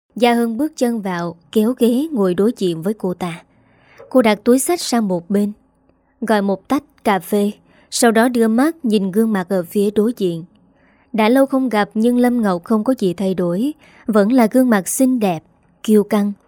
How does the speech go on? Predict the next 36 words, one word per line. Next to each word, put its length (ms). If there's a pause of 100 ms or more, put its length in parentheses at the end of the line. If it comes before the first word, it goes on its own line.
(180)
tự 200
tin. 260 (420)
Mỗi 220
lần 240
gặp 240
cô, 240 (1000)
mỗi 160
lần 200
gặp 260
Lâm 260
Ngọc 300
đều 180
không 180
có 100
chuyện 240
gì 180
tốt 280
đẹp. 200 (760)
Gia 160
Hân 200
nghĩ 380
lần 220
này 140
cũng 240
vậy 300
thôi. 200 (1300)
Trước 200
đây 180
hay 140
hiện 280
tại 300
cô 180
vẫn 200
luôn 240
châm 260
ngòi 340